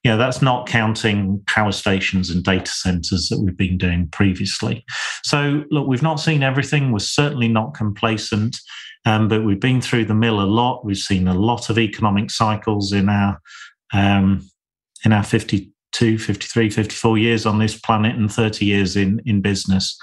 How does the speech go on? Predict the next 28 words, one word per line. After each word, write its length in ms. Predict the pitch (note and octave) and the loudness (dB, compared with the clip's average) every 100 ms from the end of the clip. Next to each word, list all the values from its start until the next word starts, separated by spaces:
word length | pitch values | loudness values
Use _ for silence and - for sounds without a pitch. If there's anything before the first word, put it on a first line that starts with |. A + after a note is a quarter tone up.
| - - - - - G#2+ | -16 -14 -16 -18 -6 0
Um, 320 | G2+ F#2+ G#2+ | 2 2 2
and 160 | B2 A2 | 2 2
each 260 | B2+ - | 2 0
one 200 | A2 G#2+ | 2 2
of 160 | G#2 F#2+ | 2 0
the, 340 | G2 F#2+ E2+ - - - _ | 0 0 -2 -14 -20 -20 _
uh, 180 | G2+ G#2 D3 | 0 0 0
every 280 | A#2+ B2+ | 0 0
precious 460 | G2+ B2 A#2+ A#2+ - | 0 -2 0 -2 -2
pound 340 | - A2+ A2 | 0 2 2
that's 120 | A#2 A#2 | 0 0
been 220 | A2 G2+ | 0 0
invested 520 | F#2+ G#2 - G#2 G2 | 0 -2 -2 0 2
in 160 | G2 G2 | 2 2
the 80 | |
development's 640 | F#2+ G2 G2+ G2+ F#2+ G2 - | 0 0 0 2 0 -2 -2
really 340 | G2+ A2 G2+ | 0 2 2
important 580 | G2+ F#2+ G#2 G2 A#2+ F#2+ | 2 0 0 -2 -2 -2
we 60 | F#2+ | -2
structure 520 | - - - - - | -4 -4 -4 -2 -2
that 260 | E2+ F#2+ - | 0 -2 -2
effectively. 840 | C3 G#2 A2 - - F#2+ G2+ F#2+ - _ _ _ _ | -2 0 -2 -2 -2 2 2 0 -2 _ _ _ _
And 140 | C3 D3 | 0 0
this 160 | F#3 G3+ | 0 0
is, 260 | C#3+ - | -2 -2
uh, 140 | C#3 A2+ | -2 0
Weybrook 460 | C3 B2+ B2+ A#2+ | 2 2 0 0
House. 600 | - E3 E3+ - - - | 0 0 0 -4 -8 -12